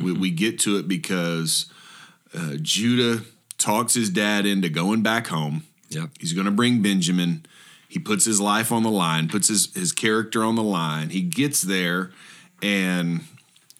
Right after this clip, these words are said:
Speaker 2: Joseph is gracious to them,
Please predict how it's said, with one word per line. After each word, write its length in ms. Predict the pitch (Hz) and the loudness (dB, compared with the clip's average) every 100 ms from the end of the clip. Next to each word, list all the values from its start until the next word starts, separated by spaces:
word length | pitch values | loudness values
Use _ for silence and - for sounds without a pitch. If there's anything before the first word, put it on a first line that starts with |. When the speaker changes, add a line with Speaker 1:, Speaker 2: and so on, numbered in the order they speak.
| - | -10
Speaker 2:
Joseph 880 | 180 - 123 147 - 90 85 - - _ - - _ | -4 0 2 2 2 0 -2 -6 -10 _ -20 -20 _
is 300 | 101 95 90 | 0 2 0
gracious 1040 | 82 95 98 110 135 - 123 - - - - _ _ _ - | -2 0 2 2 2 2 0 0 0 0 -4 _ _ _ -2
to 200 | 120 95 | 0 0
them, 320 | 76 - | -4 -14